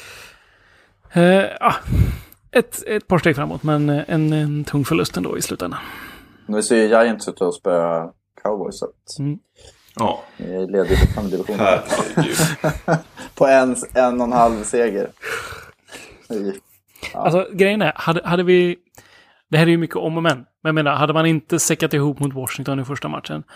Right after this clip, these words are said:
Speaker 1: hade man vunnit en jävla lika match mot Bengals, då hade ju dagens match, då hade man ju varit liksom eld och lågor. Det hade varit, eh, jättestora framsteg. Man hade varit jätte-, jag hade varit jättenöjd liksom med att, att vara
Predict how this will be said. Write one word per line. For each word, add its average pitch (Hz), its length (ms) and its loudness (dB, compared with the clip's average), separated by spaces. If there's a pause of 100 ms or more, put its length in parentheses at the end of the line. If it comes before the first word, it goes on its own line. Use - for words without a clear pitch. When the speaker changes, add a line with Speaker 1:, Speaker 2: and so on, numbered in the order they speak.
(160)
Speaker 1:
hade 151 180 0
man 156 160 4
vunnit 143 380 2
en 143 120 2
jävla 127 180 0
lika 139 320 0
match 135 220 -6
mot 131 120 -6
Bengals, 127 520 -2 (400)
då 135 100 0
hade 117 180 2
ju 190 440 2
dagens 143 360 2
match, 135 260 0
då 139 80 0
hade 117 100 -6
man 147 120 2
ju 170 40 2
varit - 360 -8 (160)
liksom 139 380 0 (180)
eld 147 180 0
och 147 60 4
lågor. 147 420 2
Det 143 60 2
hade 135 160 0
varit, - 400 -6
eh, 123 680 -18
jättestora 147 440 -2
framsteg. 170 320 0
Man 139 100 0
hade 143 120 2
varit 139 200 -4
jätte-, 135 580 -2
jag 143 100 -4
hade 139 120 -2
varit 139 100 2
jättenöjd 147 400 4
liksom 190 240 2
med 170 200 0
att, 160 60 -8 (560)
att 151 80 -6
vara 123 480 -2